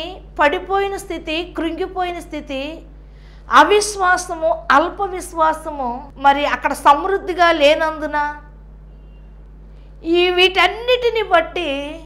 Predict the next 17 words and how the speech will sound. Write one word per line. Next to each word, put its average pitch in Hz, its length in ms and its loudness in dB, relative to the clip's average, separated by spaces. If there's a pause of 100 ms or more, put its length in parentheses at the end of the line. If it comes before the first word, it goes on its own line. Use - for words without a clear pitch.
(460)
ప్రార్థనలో 285 880 2 (1120)
బలమైన 381 760 2
ప్రార్థన 285 600 0 (320)
చేయలేని 262 380 -4
పరిస్థితి 226 460 -8
వస్తుంది. - 280 -10
అక్కడ 185 220 -10 (340)
వాక్యం 330 720 4
అనే 370 320 0 (1200)
పునాది 311 440 6
మీద 349 260 -2
మనం 285 300 -2 (120)
కట్టబడినప్పుడు 240 880 -6 (1080)
ప్రార్థన 359 640 6
కూడా 370 360 4 (340)
బలంగా 311 440 2
ఉంటది. 214 560 -6